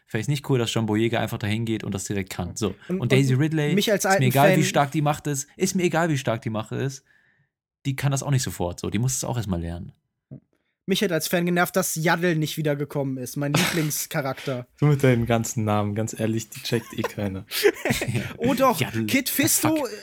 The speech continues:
Speaker 2: ist benannt nach seinem Hobby.
Speaker 1: Ist das ein Pornostar? Fit Fisto?
Speaker 2: Kid, Kid Fisto. Es ist noch viel schlimmer. Nee, Kid, Kid Fisto kommt in der, äh, Prequel-Trilogie vor. Und hat
Speaker 1: Okay.
Speaker 2: Tentakeln auf dem Kopf.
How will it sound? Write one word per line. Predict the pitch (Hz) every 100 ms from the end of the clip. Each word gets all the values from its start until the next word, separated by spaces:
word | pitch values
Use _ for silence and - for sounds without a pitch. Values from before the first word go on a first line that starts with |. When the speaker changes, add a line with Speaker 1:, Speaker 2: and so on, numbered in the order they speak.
| -
Speaker 2:
ist | 226 - -
benannt | 196 175 190
nach | 190
seinem | 208 214 214
Hobby. | 285 180 156 139 - _ _ _ -
Speaker 1:
Ist | 123
das | 113 107
ein |
Pornostar? | - 110 135 143 160 156
Fit | - 135
Fisto? | - 135 - 156
Speaker 2:
Kid, | 147 247 254 - _
Kid | - 240 -
Fisto. | - 165 - 151 131
Es | 135
ist | 170
noch | 190
viel | - 208
schlimmer. | 196 220 220 170 151 _ _ _ _ _
Nee, | 196 185 170 269 320 196
Kid, | - 240
Kid | 175 208
Fisto | - 233 359
kommt | 311 277 247
in | 233
der, | 214 208 202 175 185 175
äh, | 170
Prequel-Trilogie | - 285 240 202 202 185 165 185
vor. | - 165 139 135 _ _ _ _ _ _ _ _ _ _ _ _ _ _
Und | 165 165 185
hat | 208
Speaker 1:
Okay. | 214
Speaker 2:
Tentakeln | 202 202 214 208
auf | 160
dem | 151
Kopf. | - 135 - -